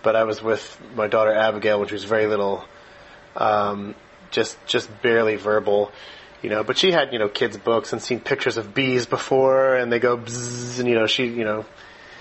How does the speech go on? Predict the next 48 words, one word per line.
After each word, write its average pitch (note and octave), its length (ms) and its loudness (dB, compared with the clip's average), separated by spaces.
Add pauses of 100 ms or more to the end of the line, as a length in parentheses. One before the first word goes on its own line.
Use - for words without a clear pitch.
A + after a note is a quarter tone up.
(320)
and, A2+ 340 2
uh, A2+ 420 2 (320)
we A#2+ 80 2
were A#2+ 60 4
out A#2+ 120 2
on A2 60 -6
the G#2+ 60 -6
patio A#2+ 400 0
here, A#2 420 2 (520)
and A#2 100 2
a A2+ 60 2
huge F3 500 2
big C#3 240 2
bumblebee B2 460 2
was A2 140 0
just, - 220 -2
like, A2+ 240 0
just, - 240 -4
like, A#2 120 2
hovering A#2+ 420 0
in A#2 80 0
the A#2+ 80 2
air A#2 160 4
right A#2 140 4
in A2 80 -6
front B2 220 2
of A#2 80 -10
her, G#2+ 200 2 (480)
and A#2 100 -2
she - 140 2
was B2+ 80 2
just - 200 -2
like, - 180 -4
<gasps> - 0 -
you C5+ 840 4
know, D#3 120 4
because D3 300 2
it, D#3 120 0
it, D3+ 80 4
it D#3+ 180 6
wasn't F3+ 340 4
just F3 180 2
like, D3+ 180 4
"Look D#3+ 140 2
at E3+ 80 2
this D3+ 160 2
interesting C#3 400 2
thing." D3 240 4